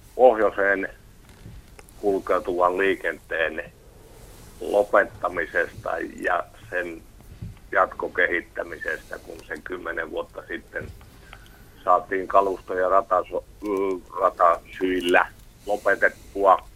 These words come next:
Nyt on kumpikin asia saatu kuntoon. Meillä on uusia pikkupendolinoja, rata on huippukunnossa Joensuusta Kajaaniin. Nyt me-, nyt,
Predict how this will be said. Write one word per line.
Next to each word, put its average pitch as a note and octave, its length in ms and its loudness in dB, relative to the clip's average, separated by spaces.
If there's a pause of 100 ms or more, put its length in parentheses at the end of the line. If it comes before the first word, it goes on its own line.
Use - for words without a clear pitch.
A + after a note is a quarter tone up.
(1120)
Nyt G#2 280 -2
on G#2 220 6
kumpikin G#2 600 -2
asia F#2 480 2
saatu F2+ 300 2
kuntoon. F2+ 600 -2
Meillä F2 340 4
on E2+ 140 0
uusia E2 560 -6
pikkupendolinoja, F2 1160 -2
rata F2 340 0
on E2+ 160 4
huippukunnossa F2 960 -2 (460)
Joensuusta F2+ 800 -2
Kajaaniin. E2+ 720 0 (1600)
Nyt G2 280 -4
me-, G#2 380 -2
nyt, F#2+ 220 -2